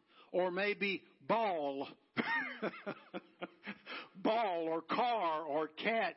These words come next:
You don't remember much about your first words. It's last words that are the most important.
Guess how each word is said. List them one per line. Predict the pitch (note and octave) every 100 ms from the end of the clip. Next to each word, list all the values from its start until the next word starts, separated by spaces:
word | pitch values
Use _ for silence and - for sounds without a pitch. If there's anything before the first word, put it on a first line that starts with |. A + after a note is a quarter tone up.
| - - - -
You | F3+ A#3+
don't | B3+ A#3+ G#3+
remember | G#3+ A#3+ F#3+
much | F3+ F#3 F3+ F3+
about | E3 F3+ D#3+ -
your | F#3+ E3+ C#3 - _ _ _ _ - - A3
first | C4+ A#3 -
words. | F#3 F#3 D3+ C3+ D3+ F#3 - - - - - _
It's | D#3 E3+ C#3+ C3
last | C3 D3 F3+ C4 C4+ A#3+ -
words | G#3 F#3 D3+ A2+ - - - - - _ _ _ _ _ _ _ _ _ _ C#3+
that | F3+
are | F#3+ F3+ G#3+
the | G#3
most | G3 G3 G3 F#3 - G#3
important. | F3 E3 G#3 G3+ E3+ B2